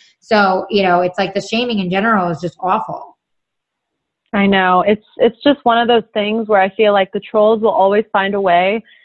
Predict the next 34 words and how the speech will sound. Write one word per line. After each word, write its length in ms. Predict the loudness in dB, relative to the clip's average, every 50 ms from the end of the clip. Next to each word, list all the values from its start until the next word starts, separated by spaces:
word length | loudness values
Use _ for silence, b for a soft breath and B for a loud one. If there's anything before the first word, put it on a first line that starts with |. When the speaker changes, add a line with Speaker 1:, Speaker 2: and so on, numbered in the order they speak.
| b b _ _ -4
Speaker 2:
And 240 | -2 0 0 2 0
it's 160 | 0 -2 -2 0
interesting. 680 | 0 0 2 2 0 -2 -2 _ -2 0 0 0 -2 -2 -2
And 180 | 0 2 2 4
most 220 | 2 2 0 0
of 80 | 0 0
the 100 | 0 0
stuff 180 | 0 -2 -2 0
doesn't 320 | 0 -2 -2 -2 -4 -2
bother 320 | -2 0 0 0 -2 -4 -4
me 180 | -4 -6 -6
because 380 | -6 -8 -8 -4 -2 -2 -2 -2 -4 B B B B B -2
I 80 | 0
know 180 | 0 2 2 2
I've 200 | 2 0 0 -2
told 180 | -6 -8 -6 -6
this 140 | -8 -8 -10 _
to 80 | -8 -6
you, 140 | -6 -4 -4
but 180 | -4 -4 -4
a 80 | -4 -2
lot 180 | 0 0 0 0
of 80 | -2
people 240 | -4 -4 -4 -2 -2
will 100 | -2 -4
comment 420 | -4 -6 -6 -4 -4 -4 -4 -4
on 100 | -6 -6
my 140 | -6 -6 -8
crooked 360 | -4 -4 -4 -2 -2 -4 -4 -2
bottom 280 | -2 0 0 -2 -4 -6 -4
teeth 260 | 0 2 2 2 0 -2 _
because, 420 | -10 -6 -4 -2 0 0 -2 -2 -6 B B B B B _ _
you 100 | -4 0
know, 180 | 0 2 0